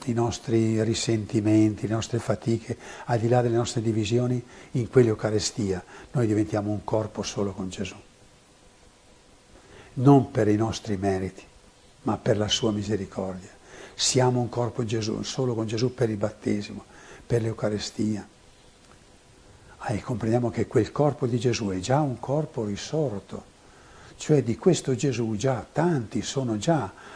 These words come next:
accanto a Lui per sempre in paradiso. Quindi l'Eucarestia spiega, fa vivere alla coppia famiglia già la dimensione definitiva.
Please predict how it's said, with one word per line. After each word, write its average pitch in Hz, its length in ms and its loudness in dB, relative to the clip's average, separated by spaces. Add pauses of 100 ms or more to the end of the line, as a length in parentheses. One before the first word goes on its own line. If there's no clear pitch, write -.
accanto 127 460 2
a - 20 4
Lui 120 160 6
per 117 160 0
sempre 110 320 -2
in 104 100 -2
paradiso. 98 520 -8 (840)
Quindi 113 300 2
l'Eucarestia 131 760 2
spiega, 147 580 6
fa 107 180 -2
vivere 135 460 4
alla 107 180 0
coppia 151 400 0
famiglia 185 600 2
già 180 280 2 (220)
la 151 100 4
dimensione 135 500 2
definitiva. 113 680 -2